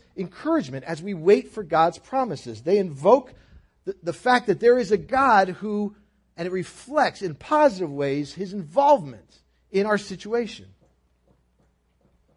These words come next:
But there's also those kinds of words that, that you can say to another person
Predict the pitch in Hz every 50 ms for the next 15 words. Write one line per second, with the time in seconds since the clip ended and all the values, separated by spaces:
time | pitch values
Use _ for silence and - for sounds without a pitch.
0 | _ _ _ _ _ _ _ _ _ _ _ _ _ _ _ _ _ _ _ _
1 | - 156 160 185 180 160 190 196 214 208 - - 180 165 156 156 160 156 - _
2 | _ _ _ _ - 160 165 170 - - 190 170 156 147 139 131 135 139 143 143
3 | 156 151 127 113 _ _ _ _ _ _ _ - 156 160 151 160 180 165 170 147
4 | - 175 165 156 160 151 147 151 151 135 - 214 226 208 - - 139 160 175